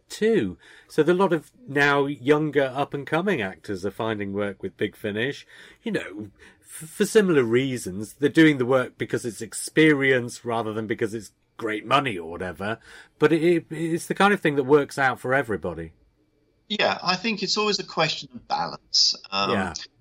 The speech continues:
Speaker 2: and if I had a message about all of this to anyone out there who, you know, who torrents Big Finish stuff, um, it's not really any-,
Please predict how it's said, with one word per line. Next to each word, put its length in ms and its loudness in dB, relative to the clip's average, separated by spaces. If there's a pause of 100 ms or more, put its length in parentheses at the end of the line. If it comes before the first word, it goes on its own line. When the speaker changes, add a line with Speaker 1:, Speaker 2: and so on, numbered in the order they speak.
Speaker 2:
and 120 -4
if 140 -2
I 120 2
had 120 2
a 80 -2
message 460 -4
about 360 -14
all 260 -10
of 100 -18
this 320 0 (140)
to 140 -6
anyone 360 -4
out 280 0
there 240 -2
who, 120 -10
you 400 -12
know, 140 -8 (320)
who 140 -8
torrents 560 -2
Big 260 -8
Finish 380 -2
stuff, 360 -2 (360)
um, 200 -2
it's 140 0
not 160 -2
really 220 -4
any-, 180 -12